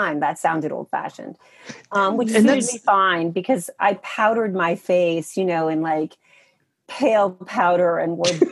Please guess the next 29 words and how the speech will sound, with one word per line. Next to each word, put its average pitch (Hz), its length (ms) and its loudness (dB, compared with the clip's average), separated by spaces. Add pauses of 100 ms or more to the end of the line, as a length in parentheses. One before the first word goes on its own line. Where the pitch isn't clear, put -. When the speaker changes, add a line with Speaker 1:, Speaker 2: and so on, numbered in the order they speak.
(160)
Speaker 2:
<laughs> - 340 -20
Speaker 1:
nineteen 208 560 2
forties 202 520 -2
burgundy 202 600 2
lipstick, 185 800 0
and 180 160 0 (340)
I 214 160 4
wrapped 208 600 4 (120)
my 202 80 4
Speaker 2:
<laughs> 226 180 0
Speaker 1:
hair 196 540 4
like 196 300 2
a, 185 260 2
you 202 140 -2
know, 175 320 -4 (280)
Katharine 214 420 0
Speaker 2:
That's, 226 80 -6
Speaker 1:
Hepburn 185 640 0
or 170 340 -6
Speaker 2:
that's 131 240 -6
so 117 320 2
Henry 113 320 2
and 104 200 2
Speaker 1:
something 214 160 0
like 202 180 2
Speaker 2:
June. 202 120 -2
Speaker 1:
that. 170 500 0
Speaker 2:
That's 123 220 -4
amazing. 104 600 -2